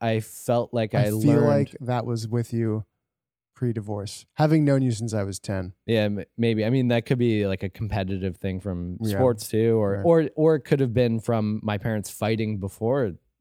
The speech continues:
Speaker 1: they got
Speaker 2: Right.
Speaker 1: divorced.
Speaker 2: Yeah.
Speaker 1: You know,
Speaker 2: Yeah,
Speaker 1: like,
Speaker 2: right,
Speaker 1: I,
Speaker 2: right.
Speaker 1: I didn't have my parents model love for me, um, well, like, through my entire childhood. Like, I can't remember seeing them
Speaker 2: Mm.
Speaker 1: hug each other or kiss or,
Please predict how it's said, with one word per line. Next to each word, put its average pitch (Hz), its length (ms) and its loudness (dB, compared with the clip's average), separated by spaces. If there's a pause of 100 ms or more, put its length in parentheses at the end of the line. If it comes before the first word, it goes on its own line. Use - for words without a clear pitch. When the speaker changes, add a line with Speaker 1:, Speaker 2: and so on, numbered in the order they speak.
(140)
Speaker 1:
they 98 180 -2
got 123 140 2
Speaker 2:
Right. 120 80 0
Speaker 1:
divorced. 113 380 -2
Speaker 2:
Yeah. 104 60 0
Speaker 1:
You 101 60 0
know, 120 60 2
Speaker 2:
Yeah, 131 60 4
Speaker 1:
like, 120 120 2
Speaker 2:
right, 123 240 2
Speaker 1:
I, 117 40 -2
Speaker 2:
right. 117 140 -2 (140)
Speaker 1:
I 113 40 0
didn't 135 200 2
have 131 120 0
my 113 180 2
parents 113 340 -2
model 101 480 0
love 101 240 -2
for - 140 -6
me, 92 280 -2 (340)
um, 98 440 -2 (340)
well, 113 200 2
like, 110 220 -2
through 113 160 -2
my 110 200 0
entire 107 640 -2
childhood. 117 440 -2
Like, 92 140 -4
I 104 100 -2
can't 107 260 -4
remember 98 400 -2
seeing 98 320 -2
them 92 200 -2
Speaker 2:
Mm. 92 40 -14 (440)
Speaker 1:
hug 156 200 0
each 147 200 0
other 135 420 2
or 85 80 -4
kiss 135 500 -2
or, 95 380 -2